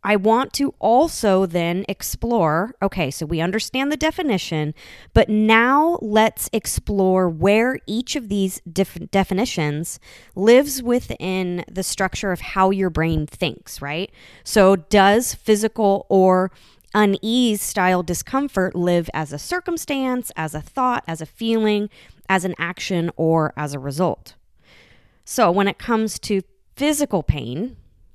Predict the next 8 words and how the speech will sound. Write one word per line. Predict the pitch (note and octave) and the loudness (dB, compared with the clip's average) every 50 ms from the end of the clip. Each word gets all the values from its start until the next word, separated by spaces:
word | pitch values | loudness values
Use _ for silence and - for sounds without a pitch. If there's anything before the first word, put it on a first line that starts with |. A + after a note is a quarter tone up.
| _ _ | _ _
like, | G3+ F#3+ | -10 -8
where | F#3+ F3+ G3 G#3 A#3+ | 0 2 2 2 2
do | B3+ | 2
you | D4 D#4 D#4 | 0 0 -2
think | - - A3 G3 G3+ - - | 0 0 -2 -2 -2 -4 -4
this | G3 G#3 - - | -8 -6 -6 -8
goes? | - - D4 D#4+ A#3 D3 - - - - - - - - _ _ _ _ _ _ _ _ _ _ _ _ _ _ _ _ _ _ _ _ _ _ _ _ _ _ | -8 -4 -2 -2 -2 -2 -6 -10 -16 -18 -18 -20 -20 -20 _ _ _ _ _ _ _ _ _ _ _ _ _ _ _ _ _ _ _ _ _ _ _ _ _ _
I | - G3 B3+ G#4+ | -2 0 0 0